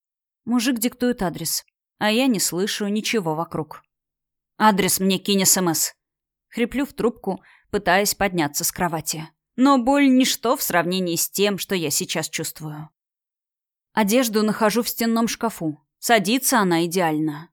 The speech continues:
Старика пока трогать не буду. Дом странно пуст. Обещанный персонал наверняка спит. Под ноги с громким мяуканьем бросается встрепанный комок шерсти. Сегодня я рад видеть это чудовище. Его шкурка в нескольких местах подпылена,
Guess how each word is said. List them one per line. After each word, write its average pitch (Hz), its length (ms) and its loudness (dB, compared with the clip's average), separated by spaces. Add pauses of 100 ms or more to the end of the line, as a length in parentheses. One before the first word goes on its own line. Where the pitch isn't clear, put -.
(160)
Старика 262 520 0
пока 240 280 -2
трогать 233 440 -2
не 220 100 0
буду. 190 400 -4 (960)
Дом 254 240 4
странно 262 460 2
пуст. - 440 -6 (200)
Обещанный 208 580 0
персонал 170 640 0
наверняка 202 540 -2
спит. - 420 -8 (360)
Под 233 200 0
ноги 226 240 2
с 208 120 0
громким 247 440 2
мяуканьем 240 640 2
бросается 262 540 0
встрепанный 269 540 0
комок 254 300 0
шерсти. 165 580 -4 (500)
Сегодня 247 560 2
я 233 180 6
рад 269 220 2
видеть 160 280 -4
это 175 160 -4
чудовище. 165 720 -4 (380)
Его 240 300 2
шкурка 285 460 -4
в 180 80 -4
нескольких 190 580 -2
местах 202 420 -2
подпылена, 170 680 -2